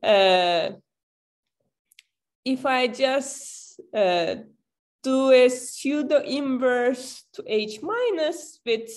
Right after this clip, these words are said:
uh, O from left, observability matrix from left, and controllability matrix from the right, uh, I can extract my estimate for the A matrix as well.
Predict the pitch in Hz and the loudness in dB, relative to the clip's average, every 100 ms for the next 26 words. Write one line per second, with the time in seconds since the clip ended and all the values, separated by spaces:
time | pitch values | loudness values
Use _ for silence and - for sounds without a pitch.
0 | - - 190 180 175 170 71 - 202 _ | -12 -2 0 2 0 -2 -4 -8 -12 _
1 | _ _ - 240 254 - 247 233 226 226 | _ _ 0 4 4 4 0 0 0 -2
2 | - - - - - 214 214 208 202 220 | -4 -10 -20 -14 -6 -6 -4 -4 -4 -6
3 | 226 208 208 196 - 214 185 226 269 - | -6 -6 -6 -10 -6 -4 -4 -4 -6 -10
4 | - 196 185 190 202 196 208 214 208 196 | -4 0 0 -2 -4 -4 -2 -2 -2 -4
5 | 202 185 185 175 - 180 165 165 247 311 | -6 -6 -8 -12 -6 -4 -2 0 2 2
6 | 285 - - _ _ - _ 185 190 - | 0 -6 -20 _ _ -20 _ 2 2 2
7 | 220 254 247 214 208 - - 202 180 180 | 0 0 -2 -2 -4 -6 -6 -2 -2 -4
8 | 175 165 160 165 175 - _ - 202 202 | -6 -4 -2 -4 -8 -14 _ -4 -4 -4
9 | - 170 156 - 160 147 - 165 165 160 | -8 -8 -8 -6 -6 -6 -6 -6 -6 -8
10 | - - - - - - - - | -12 -16 -20 -18 -18 -18 -20 -20